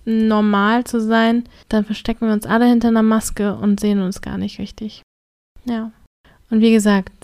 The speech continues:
schau deine Angst an. Denk vielleicht mal drüber nach, aber spring nicht unbedingt sofort ins kalte Wasser. Ich habe auch sehr lange gebraucht, um das jetzt hier zu machen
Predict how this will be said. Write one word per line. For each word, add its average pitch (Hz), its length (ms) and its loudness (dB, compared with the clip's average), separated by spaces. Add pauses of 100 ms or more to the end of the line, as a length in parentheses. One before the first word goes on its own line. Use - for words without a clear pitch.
(260)
schau 214 280 -4
deine 208 240 -2
Angst 202 260 -6
an. 214 320 -4 (840)
Denk 202 160 -6
vielleicht 208 240 -10
mal 208 100 -8
drüber 202 240 -8
nach, 208 340 -4
aber 208 160 -6
spring 226 380 -2
nicht - 400 -6 (340)
unbedingt 202 760 0 (180)
sofort 196 380 -8
ins 190 220 -8
kalte 202 340 -10
Wasser. 208 420 -10 (140)
Ich - 120 -14
habe - 220 -10
auch 202 120 -12
sehr 208 220 -4
lange 196 320 -2
gebraucht, 202 540 -8
um 202 160 -6
das 202 180 -6
jetzt 202 220 -8
hier 202 220 -8
zu - 140 -10
machen 202 380 -2